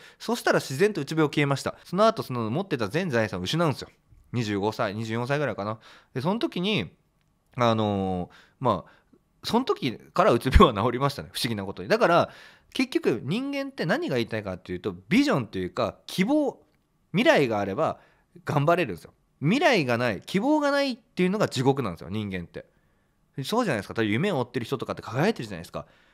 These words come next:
あと会社起業したばっかりのやつも輝いてたりするじゃないですか。未来、希望、ビジョンがないと人間ってダメになるんですよ。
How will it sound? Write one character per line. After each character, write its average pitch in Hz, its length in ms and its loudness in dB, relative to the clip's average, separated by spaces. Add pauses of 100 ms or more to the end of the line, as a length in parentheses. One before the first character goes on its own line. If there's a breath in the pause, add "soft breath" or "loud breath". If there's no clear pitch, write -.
(100 soft breath)
あ 95 80 -8
と 101 80 -6
会 117 220 0
社 117 160 0
起 113 160 -10
業 123 120 -2
し 120 60 -10
た 131 80 -4
ば 127 80 -2
っ 131 40 -12
か 147 100 -6
り 139 40 -6
の 139 40 -4
や 120 60 -6
つ 101 80 -12
も 95 60 -8
輝 107 300 -4
い 160 40 -4
て 160 40 -10
た - 80 -4
り 90 60 -14
す - 80 -10
る 151 60 -8
じ 139 60 -8
ゃ - 20 -8
な 80 40 -10
い - 20 -12
で - 20 -14
す - 60 -20
か。 - 140 -18 (500 soft breath)
未 160 240 -2
来、 262 280 4
希 - 220 -8
望、 220 200 2
ビ 160 120 0
ジ 269 80 -2
ョ 285 60 2
ン 240 80 -4
が 165 80 0
な 202 120 0
い 202 100 -2
と 196 300 2
人 151 240 -2
間 170 100 -2
っ - 20 0
て 160 100 0
ダ 117 140 2
メ 120 80 0
に 104 60 -4
な 85 80 -8
る 85 60 -10
ん - 20 -12
で - 40 -16
す - 40 -18
よ。 - 60 -18